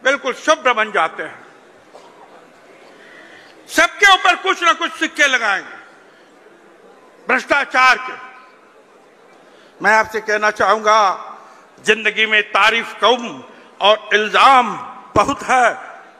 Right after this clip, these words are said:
जिंदगी में तारीफ कम और इल्जाम बहुत है। उम्र है चार दिन की, पर इम्तिहान बहुत है।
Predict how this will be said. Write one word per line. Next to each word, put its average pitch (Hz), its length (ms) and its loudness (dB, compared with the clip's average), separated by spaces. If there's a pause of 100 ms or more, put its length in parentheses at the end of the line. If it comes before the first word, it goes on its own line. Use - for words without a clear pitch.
(120)
जिंदगी 233 440 0
में 254 260 0
तारीफ 254 480 0
कम 285 160 2 (120)
और 269 220 -2 (120)
इल्जाम 269 480 2
बहुत 269 300 -2
है। 302 300 4 (600)
उम्र 285 300 0
है 247 280 2 (240)
चार 214 580 2 (180)
दिन 233 220 -2
की, 220 300 -2 (520)
पर 180 200 0 (500)
इम्तिहान 170 880 -2 (420)
बहुत 143 260 -12
है। - 200 -20